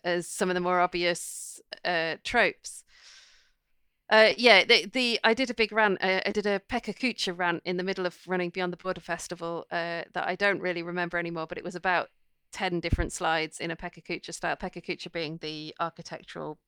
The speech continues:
model of how you talk about a set number of slides for a set number of seconds. And I don't remember what either of those numbers are, but it was a massive rant about gender in traditional story. Um, and it is, it is a problem. And we talked before I came and,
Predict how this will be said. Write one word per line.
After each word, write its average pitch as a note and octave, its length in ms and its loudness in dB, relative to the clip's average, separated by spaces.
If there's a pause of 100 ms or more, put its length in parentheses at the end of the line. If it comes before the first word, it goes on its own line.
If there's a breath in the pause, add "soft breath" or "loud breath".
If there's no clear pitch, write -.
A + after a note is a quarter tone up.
(180)
model D#3+ 340 -4
of - 180 -4
how D#3 340 -2
you E3 140 -12
talk E3+ 240 -6
about D3+ 220 -2
a - 20 -8
set - 240 -2
number D#3 220 -2
of D3+ 80 -4
slides E3+ 320 -2
for - 80 -10
a - 60 -8
set - 200 -2
number F3 180 -4
of F3 80 -6
seconds. F#3 400 -2
And F#3 120 2
I - 20 2
don't F#3+ 160 4
remember F3+ 380 0 (400 loud breath)
what F#3+ 260 4
either - 920 -6
of F3 60 -2
those F3 200 2
numbers F3+ 220 0
are, E3+ 200 4 (220 loud breath)
but - 80 -8
it - 40 0
was G3 100 -2
a F3+ 40 2
massive F3+ 380 2
rant F3 220 0
about D#3+ 280 -2
gender E3 460 0
in E3+ 160 -6
traditional E3+ 400 -8
story. D#3+ 440 -4 (500 loud breath)
Um, F#3+ 200 2 (140)
and A3+ 100 4
it B3 100 2
is, D#4 420 -2
it A3+ 140 -2
is A3+ 140 -2
a A3+ 60 -12
problem. C4 400 -4
And G#3+ 320 0
we C#4 160 0
talked - 440 -4
before F#3+ 320 -4
I F#3 60 -2
came F3+ 400 -4 (100)
and, F3 460 -2